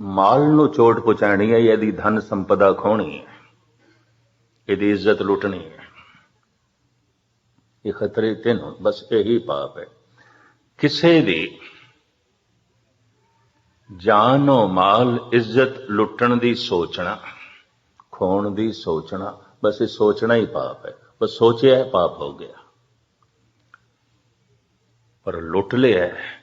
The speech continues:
ਕਿਸੇ ਦੀ ਜਾਨ ਖੋਹ ਲਈਏ, ਇਹ ਅਪਰਾਧ ਹੋ ਜਾਂਦਾ ਹੈ। ਇਹ ਵਿਚਾਰ ਕ੍ਰਿਤ ਬਣ ਗਿਆ ਹੈ, ਇਹ ਸੋਚਣੀ ਕਰਨੀ ਬਣ ਗਈ ਹੈ, ਇਹ ਵਿਚਾਰ ਕਿਰਦਾਰ ਬਣ ਗਿਆ ਹੈ। ਉਹ ਜਿਹੜਾ ਕਿਰਦਾਰ ਹੈ, ਉਹ ਜਿਹੜੀ ਕ੍ਰਿਤ ਹੈ, ਉਹ ਸਮਾਜ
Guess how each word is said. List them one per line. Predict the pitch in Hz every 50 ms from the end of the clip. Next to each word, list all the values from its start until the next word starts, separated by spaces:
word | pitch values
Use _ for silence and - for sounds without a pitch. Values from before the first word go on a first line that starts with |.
| _ _
ਕਿਸੇ | - 104 95 - - 113
ਦੀ | 110 104 107 104
ਜਾਨ | 90 - 98 90 92 104 110 113 110
ਖੋਹ | - - - 113 117 135
ਲਈਏ, | 135 135 127 120 123 127 127 -
ਇਹ | 135 131 131 - 107
ਅਪਰਾਧ | - - 104 98 101 113 101 87
ਹੋ | 76 73
ਜਾਂਦਾ | 71 73 71 71 73 58
ਹੈ। | - - - - _ _ _ _ _ _ _ _ _ _ _ _ _ _ _ _ _ _ _ _ _ _ _ _ _ _ _ _ _ _
ਇਹ | 113 104
ਵਿਚਾਰ | 95 104 104 101 - 104 90 98 110 110
ਕ੍ਰਿਤ | 107 - - 120 117 - -
ਬਣ | 82 80 69 67
ਗਿਆ | 71 73 69 - -
ਹੈ, | - - - - _ _ _ _ _ _ _ _ _ _ _ _ _ _ _ _ _ _ _ _ _ _ _ _ _ _ _ _
ਇਹ | 120 110
ਸੋਚਣੀ | 104 - - 107 107 107 - - 117 120 123 120
ਕਰਨੀ | 120 - 117 113 120 117 117 113
ਬਣ | 95 80 76 73 73
ਗਈ | 73 73 71 73 73 64
ਹੈ, | - - - - _ _ _ _ _ _ _ _ _ _ _ _ _ _ _ _ _
ਇਹ | - 113 113 104
ਵਿਚਾਰ | 104 107 104 - 110 92 98 110 120 127
ਕਿਰਦਾਰ | 117 - 113 101 - 101 98 107 120 120
ਬਣ | 98 87 76 73 76
ਗਿਆ | - 71 73
ਹੈ। | - - - - - - - _ _ _ _ _ _ _ _ _ _ _ _ _ _ _ _ _ _ _ _ _ _ _ _ _ -
ਉਹ | 165 175 190
ਜਿਹੜਾ | 165 180 175 175 175 165
ਕਿਰਦਾਰ | 170 - 127 107 101 98 98 101 113 139 170 156
ਹੈ, | 139 117 120 127 131
ਉਹ | 131 123 117
ਜਿਹੜੀ | 117 123 123 123 113
ਕ੍ਰਿਤ | - - 117 151 156 156 -
ਹੈ, | - 107 107 110 117
ਉਹ | - - 123 113
ਸਮਾਜ | 107 - - 117 104 98 98 98 101 107 117 123 120